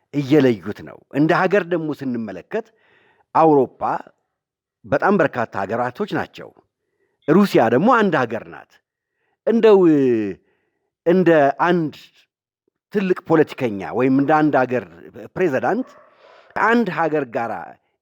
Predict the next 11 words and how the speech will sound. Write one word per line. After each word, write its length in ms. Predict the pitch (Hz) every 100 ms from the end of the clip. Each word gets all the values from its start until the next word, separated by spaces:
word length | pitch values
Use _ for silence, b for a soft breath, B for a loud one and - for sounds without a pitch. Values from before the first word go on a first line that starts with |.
| 190
እጅ 200 | 175 139
ለእጅ 260 | 190 160 120
መያያዝ 520 | 139 165 185 208 170 131
ነው 200 | 123 160 262 _ _ _ _ _ _ _ -
ትልቁ 260 | 202 190 165 143 110 - _ -
ጥቅም 260 | 151 160
ያለው 360 | 135 101 131 226 277
ወይስ 320 | 107 170 175 - - _ _ _ _ _
ከበርካታዎቹ 760 | 175 170 170 151 - 143 127 -
ሀገራቶች 580 | 120 117 117 98 98 - -
ነው? 120 | 82